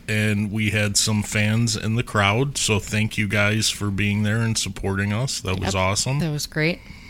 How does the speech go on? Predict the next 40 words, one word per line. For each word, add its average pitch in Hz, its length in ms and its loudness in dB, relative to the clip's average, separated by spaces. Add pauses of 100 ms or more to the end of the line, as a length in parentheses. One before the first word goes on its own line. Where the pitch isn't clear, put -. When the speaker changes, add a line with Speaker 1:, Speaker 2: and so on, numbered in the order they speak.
(400)
Speaker 1:
Um, 104 540 0
it 110 100 -4
was 139 140 0
a 143 60 -2
good 147 180 2
time. 143 400 2
Some 107 260 0
good 117 200 -2
questions 139 640 0
were 131 180 0
asked. 147 340 2
Speaker 2:
It 254 220 4
wa-, 254 180 0
there 233 320 6
was, 220 560 4
I 214 120 6
don't, 220 160 4
and 220 100 4
I 214 60 6
don't 202 160 4
wanna 247 140 4
say 262 160 -2
little 196 200 4
girl 135 340 -2
'cause 151 200 -2
I 143 80 2
don't 151 260 0
think 151 220 -4
she - 140 -4
was 143 360 -2
little. 143 420 -4 (520)
Very, 247 480 8
Speaker 1:
Preteen. 135 340 4
Speaker 2:
very 254 520 6
into 151 880 2 (480)
true 151 200 -2
crime 175 260 4
Speaker 1:
<laughs> - 20 -2
Yeah. 247 180 6
Speaker 2:
podcasts. 196 600 2